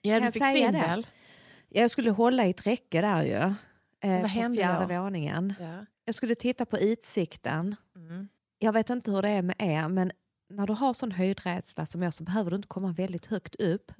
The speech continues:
Speaker 2: förrän det börjar snurra och gunga. Och någonting inom mig säger så här,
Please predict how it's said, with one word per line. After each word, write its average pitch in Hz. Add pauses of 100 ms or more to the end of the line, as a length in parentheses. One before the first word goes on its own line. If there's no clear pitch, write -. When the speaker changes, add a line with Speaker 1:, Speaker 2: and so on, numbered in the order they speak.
Speaker 2:
förrän 180
det 165
börjar 185
snurra 175
och 147
gunga. 175 (560)
Och 202
någonting 226
inom 202
mig 170
säger 175
så 165
här, 160